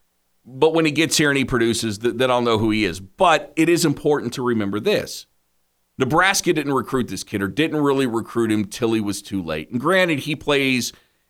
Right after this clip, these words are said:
in class, in, in Class C in Nebraska, which is pretty much a private school classification, but he's a defensive end, he's a safety, he's a tight end. I mean, a-, and look, you're looking for any sort of good publicity. It seems like the smart thing to do is go out and recruit this kid. But according to those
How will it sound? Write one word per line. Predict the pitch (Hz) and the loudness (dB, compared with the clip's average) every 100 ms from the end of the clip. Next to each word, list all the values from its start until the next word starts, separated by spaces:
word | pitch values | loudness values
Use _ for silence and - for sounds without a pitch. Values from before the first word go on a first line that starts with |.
| - | -4
in | 139 123 | -2 0
class, | 143 147 143 127 - - - | 0 2 2 2 -2 -4 -4
in, | - 139 110 - - | -2 -2 -4 -8 -2
in | 135 123 | 0 -2
Class | - 139 151 165 | -2 0 2 0
C | - 151 143 | 0 2 2
in | |
Nebraska, | 127 110 107 104 - 113 | 0 0 2 2 0 -2
which | 110 110 | -2 -2
is | 107 | -4
pretty | - 139 | -2 0
much | 123 110 | 0 -2
a | - 107 | -2 -2
private | - - 123 120 104 | -2 -2 0 0 -4
school | - - 110 98 95 - _ _ _ _ | -6 -2 0 2 0 -4 _ _ _ _
classification, | - 131 127 - 101 - 185 196 - 147 | 0 2 2 -2 -6 -2 0 2 0 -2
but | 139 269 269 190 | 0 2 2 0
he's | 175 156 | -4 -6
a | |
defensive | 98 107 95 90 - | -6 -8 -8 -6 2
end, | 220 214 | 4 4
he's | 127 | 0
a | 107 | -2
safety, | - 202 196 190 | -2 0 0 0
he's | 160 120 | -2 -2
a | 117 | -2
tight | 190 196 185 | 0 2 4
end. | 175 | 2
I | |
mean, | 165 160 139 120 - _ _ _ | 2 2 2 0 -8 _ _ _
a-, | - 185 | -2 2
and | 196 | 4
look, | 233 262 160 | 4 4 4
you're | 285 | 4
looking | 339 349 180 | 4 2 2
for | 170 156 | 2 2
any | 202 262 | 2 4
sort | 277 190 165 | 4 4 4
of | 139 | 2
good | 160 | 2
publicity. | - 113 196 247 151 147 | 0 2 2 4 2 2
It | 147 | 2
seems | - 320 | 2 2
like | 254 160 | 2 0
the | |
smart | 139 - 185 240 - | -2 0 2 2 2
thing | 180 | -2
to | 143 | -2
do | 139 247 | 0 0
is | 170 | 2
go | 165 147 | 2 2
out | 135 | 2
and | 127 | -2
recruit | - 277 302 | -2 0 0
this | - 113 | 0 -2
kid. | - 117 104 | -2 -2 0
But | 139 | 0
according | 127 123 - 214 294 311 254 | 0 -2 -2 0 2 0 -2
to | - 269 | -2 2
those | 220 196 135 92 73 - | 4 4 4 -2 -8 -14